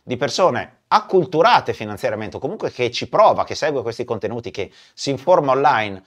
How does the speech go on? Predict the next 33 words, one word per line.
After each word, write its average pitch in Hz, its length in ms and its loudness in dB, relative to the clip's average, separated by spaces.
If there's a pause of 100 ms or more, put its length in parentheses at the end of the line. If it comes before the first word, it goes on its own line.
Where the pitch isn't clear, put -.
non 139 220 -6
parlo 196 280 4
della 101 180 -4
casalinga 107 460 -4
di 104 80 -6
Voghera 104 360 -2
che 101 220 -8 (320)
non 131 320 -4
sa - 240 0
niente 135 720 -2
di 110 100 -4
mercati 117 720 -2
e 110 100 -6
arriva 110 320 0
due 113 260 0
anni 117 320 -2
dopo 104 500 -4 (300)
alle 113 240 -2
notizie, 98 520 -10
ok? 95 320 -6 (300)
Parliamo 147 300 -2
di 117 100 -6
persone 160 320 -4
che - 80 -10
si - 120 -8
informano. 95 600 -8 (260)
Bene, 117 480 -2 (240)
anche 165 420 0
queste 160 280 -2
persone 226 400 -4
vanno 120 220 0
in 127 60 -8
difficoltà. 95 520 -10